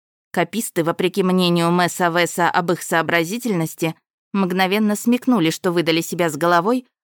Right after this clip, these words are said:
а потому бросились прочь. Мужчины не стали их ловить. И зря. Кописты не покинули нас, как можно было бы ожидать,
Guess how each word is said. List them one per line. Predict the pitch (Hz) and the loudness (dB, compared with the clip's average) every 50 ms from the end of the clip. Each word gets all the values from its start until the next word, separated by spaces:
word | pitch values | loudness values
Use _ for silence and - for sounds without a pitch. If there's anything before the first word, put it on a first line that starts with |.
| _ - | _ -6
а | 202 - | -4 -4
потому | 202 190 202 208 233 262 | -2 0 2 4 4 2
бросились | 220 180 185 190 208 - - 220 220 214 - - | 2 2 0 0 0 0 0 0 0 -2 -2 -6
прочь. | - 190 170 135 123 - - - - _ _ _ _ _ _ _ _ _ _ _ - | -4 -2 0 0 -2 -4 -10 -16 -18 _ _ _ _ _ _ _ _ _ _ _ -6
Мужчины | 170 170 165 156 - - 226 226 226 | -2 -2 -2 -2 -2 -2 0 2 2
не | 226 226 233 | 2 2 2
стали | 233 - - 190 165 156 151 | 0 0 -2 0 0 2 2
их | 147 143 - - | 0 0 0 0
ловить. | 170 165 160 151 147 135 120 - - - _ _ _ _ _ _ | 0 0 0 0 -2 -6 -8 -12 -18 -20 _ _ _ _ _ _
И | - 180 220 | -2 -2 0
зря. | 214 208 180 165 147 143 147 - _ _ _ _ _ _ _ _ _ _ _ _ _ _ _ _ _ _ | 0 -2 -2 -2 -2 -4 -6 -10 _ _ _ _ _ _ _ _ _ _ _ _ _ _ _ _ _ _
Кописты | - 165 156 - 165 202 - - - | -4 -4 -2 -2 -4 -4 -4 -2 0
не | 202 202 208 | 2 2 2
покинули | - 247 254 247 - 220 190 180 196 220 208 | 2 0 -2 0 0 0 0 2 2 2 2
нас, | 180 165 160 - - | 2 2 0 -2 -2
как | - 170 - 170 | -6 -6 -4 0
можно | 175 175 170 165 180 170 | 0 0 0 0 0 0
было | 156 170 175 170 165 | 2 2 2 2 2
бы | 156 151 175 175 | 2 2 2 2
ожидать, | 180 170 196 208 180 180 160 147 - - | 2 0 -2 -2 0 0 -2 -2 -4 -8